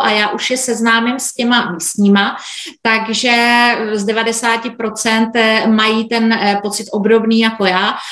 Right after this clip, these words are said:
a sice, že Vietnamci jsou nesmírně srdeční a milí.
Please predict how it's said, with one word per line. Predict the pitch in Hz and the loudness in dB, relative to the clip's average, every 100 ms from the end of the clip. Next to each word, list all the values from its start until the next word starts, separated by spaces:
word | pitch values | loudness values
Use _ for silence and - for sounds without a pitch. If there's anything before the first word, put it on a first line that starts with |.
| - | -6
a | 196 | -4
sice, | 196 208 220 | -2 -4 -2
že | 208 208 | 0 0
Vietnamci | 208 202 208 202 | 0 0 -2 -2
jsou | 202 208 | -4 -2
nesmírně | 202 202 208 202 214 | 0 0 0 0 0
srdeční | - 180 196 196 202 202 | -2 -2 -2 0 -2 2
a | 208 | 4
milí. | 190 156 - | 4 2 -8